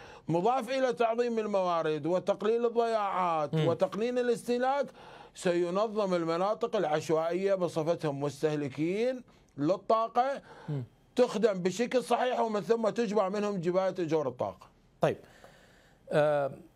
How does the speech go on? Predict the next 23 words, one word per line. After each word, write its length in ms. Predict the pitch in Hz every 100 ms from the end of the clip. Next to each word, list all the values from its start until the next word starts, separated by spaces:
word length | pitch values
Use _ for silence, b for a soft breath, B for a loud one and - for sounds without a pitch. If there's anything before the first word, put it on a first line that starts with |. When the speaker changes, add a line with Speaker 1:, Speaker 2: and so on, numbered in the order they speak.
| -
Speaker 2:
خليني 380 | 180 214 220 214
أسمع 260 | - 175
من 240 | 156 160 147
أستاذ 800 | 139 131 - 131 123 127 123 123
مازن. 540 | 139 143 120 113 107
أستاذ 220 | 110 147
مازن 280 | 139 147 143
سعد، 440 | 131 160 156 131
إدارة 640 | 147 135 - 143 156 185 185
هذا 280 | 165 170 170
الملف، 360 | 160 151 165 180 147
ملف 460 | 147 156 156 -
الجباية 540 | 139 120 120 131 156 165
اللي 120 | 160
ذكرته 340 | 151 156 147
حضرتك 460 | 143 147 135 143 -
وكان 480 | 139 135 - 135 131 -
عندك 180 | 139 123
تحفظات 600 | - - 127 131 143 165
فيه، 260 | - 185 180
وأيضًا 500 | 151 143 147 165 160
مسألة 440 | 151 147 - 190 170
التجاوزات، 800 | 139 139 131 131 135 156 123